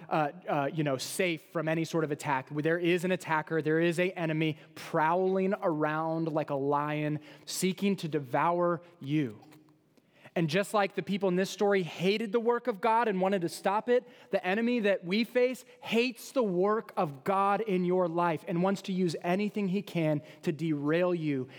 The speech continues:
and to stop God's work i-, wa-, from, from happening. And so here's the question for you. Are you aware? Can you even name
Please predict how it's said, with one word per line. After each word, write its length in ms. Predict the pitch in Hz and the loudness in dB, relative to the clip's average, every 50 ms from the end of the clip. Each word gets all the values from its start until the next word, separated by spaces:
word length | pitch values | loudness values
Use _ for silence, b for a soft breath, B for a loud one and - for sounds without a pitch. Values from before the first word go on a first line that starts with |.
| B B | B B
and 140 | B 170 156 | B -2 0
to 100 | - 160 | 0 -2
stop 520 | - - - - - 180 170 175 - - | -4 -4 -8 -2 0 0 0 0 -2 -2
God's 260 | - 165 165 156 139 | -2 -2 -2 -2 -6
work 340 | 143 147 151 151 143 - - 170 - - | -4 -4 -4 -4 -4 -6 -12 -14 -6 -4
i-, 160 | 196 170 180 - - | -2 -2 -2 -2 -4
wa-, 280 | 185 170 180 185 - - | -2 0 0 0 0 -4
from, 220 | - 185 165 165 | -6 -6 -6 -4
from 180 | - - 170 151 | -4 -4 -4 -2
happening. 480 | 139 165 156 143 - 139 127 135 156 - - _ _ _ B B B B B B B B B | 0 -2 -2 -2 -6 -10 -12 -14 -18 -20 -20 _ _ _ B B B B B B B B B
And 100 | 196 196 | 0 0
so 220 | - - 208 196 | 2 2 2 2
here's 300 | 202 190 190 233 240 208 | 2 2 0 0 0 0
the 100 | - 233 | -2 -4
question 460 | 214 - - 214 208 - - - 208 190 | -4 -2 -2 -2 -2 -2 -4 -4 -4 -4
for 200 | - 196 190 175 | -2 -2 -2 -2
you. 220 | 156 147 135 123 B B B B B B | -2 -2 -4 -6 B B B B B B
Are 100 | 196 214 | 0 0
you 380 | 214 190 190 208 190 185 190 - - - | 0 0 0 0 0 0 -4 -6 -4 -2
aware? 960 | 202 185 175 165 160 160 156 170 196 220 247 233 190 143 131 127 87 - - B B B B B B | 0 0 0 -2 -4 -2 0 2 2 4 4 2 2 -2 -6 -8 -12 -14 -18 B B B B B B
Can 300 | - - - 233 247 240 | -6 -2 0 2 2 2
you 220 | 240 247 262 254 262 | 2 2 2 2 0
even 680 | 247 226 233 208 190 214 175 156 151 147 151 165 180 | 0 0 0 2 2 0 0 0 -2 -2 -2 -2 0
name 580 | 208 233 262 262 247 196 156 139 131 131 131 | 2 2 2 2 2 0 -2 -2 -4 -6 -8